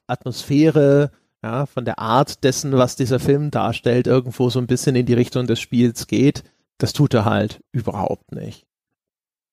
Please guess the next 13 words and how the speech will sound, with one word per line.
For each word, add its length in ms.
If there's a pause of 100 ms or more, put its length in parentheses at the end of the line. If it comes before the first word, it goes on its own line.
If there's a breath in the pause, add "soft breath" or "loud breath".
(180)
Also 260
das, 340
äh, 120
das 140
Spiel 360
ist 340
atmosphärisch 960
und 360
inhaltlich 920
und 140
von 220
der, 640
äh, 300